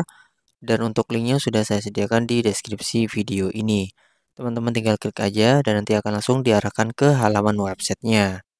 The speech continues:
Oke, teman-teman, langsung aja kita bahas untuk website penghasil uangnya, dan ini adalah tampilan dari websitenya. Di website ini kalian bisa menghasilkan uang atau bisa mendapatkan uang secara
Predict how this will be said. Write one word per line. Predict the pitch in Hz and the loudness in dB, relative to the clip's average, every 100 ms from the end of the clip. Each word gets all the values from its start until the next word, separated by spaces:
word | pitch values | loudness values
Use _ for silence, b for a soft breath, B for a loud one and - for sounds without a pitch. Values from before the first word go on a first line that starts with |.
| _ | _
Oke, | 135 - 135 | -6 0 4
teman-teman, | 135 127 135 143 | 4 4 2 2
langsung | 123 120 117 | 2 2 4
aja | 117 120 120 | 4 4 2
kita | - 113 104 | 2 0 2
bahas | 107 113 120 - | 4 6 4 4
untuk | 120 107 110 127 | 0 0 -4 -2
website | 113 104 - 113 - | 0 0 0 0 0
penghasil | 110 101 110 | -6 -4 0
uangnya, | 107 104 104 107 117 127 | 2 2 0 2 4 4
dan | 117 107 | 2 -2
ini | 104 104 | -4 -6
adalah | 104 104 | -6 -2
tampilan | 107 101 104 107 113 | -2 0 0 2 2
dari | 117 107 104 101 | 2 2 0 -2
websitenya. | 101 - - 113 107 156 - b b b _ | -4 -8 -8 -2 2 2 0 b b b _
Di | 117 | -4
website | 113 110 - 117 | 0 0 0 -2
ini | 123 120 139 160 | -2 -2 0 0
kalian | - 107 104 107 120 131 | 0 0 0 2 2 0
bisa | 110 - 110 | -4 -2 0
menghasilkan | 104 104 - 95 107 | 0 -2 -4 -2 -2
uang | 110 101 98 123 175 b b b b b | -2 -2 -2 -4 -6 b b b b b
atau | 104 104 104 | -10 -2 -2
bisa | 117 107 - 120 131 131 135 135 _ _ _ | -2 -4 4 6 8 6 4 -2 _ _ _
mendapatkan | 117 107 110 - - 107 | -10 -4 -4 -4 -4 -4
uang | 110 107 110 120 | -2 0 0 -2
secara | 107 - 104 | -8 -4 -4